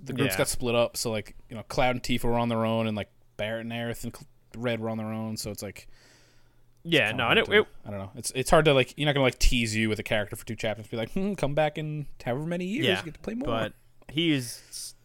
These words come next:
Speaker 2: fucking awesome, such a good character, and just
Speaker 1: Yeah, he, he was fucking perfect. I was like, I could not believe it. When he starts talk-, I was like, "Oh."
Speaker 2: Yep.
Speaker 1: It's like, "Red, that's exactly how I pictured you."
Speaker 2: <laughs> I love that. Yep.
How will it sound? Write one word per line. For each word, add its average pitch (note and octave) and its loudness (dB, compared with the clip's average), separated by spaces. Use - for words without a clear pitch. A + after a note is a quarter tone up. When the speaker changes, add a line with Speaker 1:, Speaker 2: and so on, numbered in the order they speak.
Speaker 2:
fucking G2+ -4
awesome, G#2 -4
such - -4
a - -12
good G2+ -10
character, G2 -4
and G2 -10
just - -10
Speaker 1:
Yeah, G2+ -2
he, D3 6
he D3+ 6
was A#2+ 2
fucking G2 -8
perfect. - -10
I A#2+ 4
was A2 4
like, G2 -4
I A#2 4
could A2 -6
not G#2 -2
believe G2 -8
it. F2+ -12
When C#3+ -4
he D3 4
starts - 6
talk-, - 0
I B2 -4
was B2 -2
like, A2 -12
"Oh." E3 -10
Speaker 2:
Yep. - -8
Speaker 1:
It's - -20
like, - -18
"Red, - -6
that's - -14
exactly D3+ -10
how G3+ 4
I D3+ -2
pictured F3 8
you." C#4+ -2
Speaker 2:
<laughs> - -2
I C#3 4
love A2+ 0
that. A2+ 0
Yep. C#3+ 2